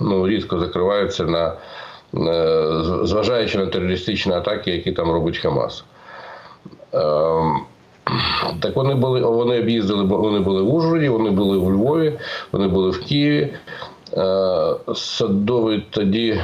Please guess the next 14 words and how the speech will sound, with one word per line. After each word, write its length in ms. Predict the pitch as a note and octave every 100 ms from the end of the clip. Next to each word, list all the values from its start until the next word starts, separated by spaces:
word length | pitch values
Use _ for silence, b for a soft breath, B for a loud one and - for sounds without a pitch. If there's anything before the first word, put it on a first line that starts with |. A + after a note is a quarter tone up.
| B
заявив, 560 | F#2+ G2+ G#2+ G#2 A2+ G2+
що 400 | - G#2+ G2 F#2 B B B
як 160 | G2+ G2
тільки 320 | C3 G#2 -
буде 460 | F#2+ G#2+ G2 G2+ F#2 B B B -
рішення, 540 | G#2+ A#2+ A2+ - F#2 F2+
що 180 | -
ми 100 | G2
відкриваємося, 680 | F#2+ F#2+ A2+ A#2 D3+ D#3+ -
ми 140 | G#2+ A2
там 180 | G2 G2
на 80 |
протязі, 480 | F#2 A2 G2+ F#2 F#2
е, 140 | F#2